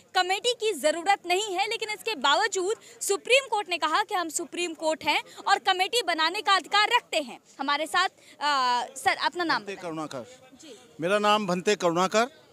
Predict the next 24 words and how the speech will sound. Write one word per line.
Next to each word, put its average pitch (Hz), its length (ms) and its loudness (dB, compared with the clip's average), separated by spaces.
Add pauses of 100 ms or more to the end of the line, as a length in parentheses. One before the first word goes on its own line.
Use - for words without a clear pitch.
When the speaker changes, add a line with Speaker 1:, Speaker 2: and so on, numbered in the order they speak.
(120)
Speaker 2:
और 170 160 -4
मैं 175 200 -2
दिल्ली 170 220 -2
में 160 100 -2
रहता 135 240 -2
हूँ। 110 120 -8
Speaker 1:
जी। - 400 -20 (420)
आपसे 403 240 0
जानना 440 280 2
चाहेंगे, 392 420 0
जिस 330 260 0
तरह 381 220 6
से 427 160 -2
दोहरा 330 320 4
चरित्र 427 440 2
देखने 339 320 0
को 339 120 -2
मिल 277 180 -2
रहा 240 240 -2
है, 214 200 -8 (380)
एक 381 160 -2
तरफ 370 220 2
स-, - 260 -12
आ, 269 240 2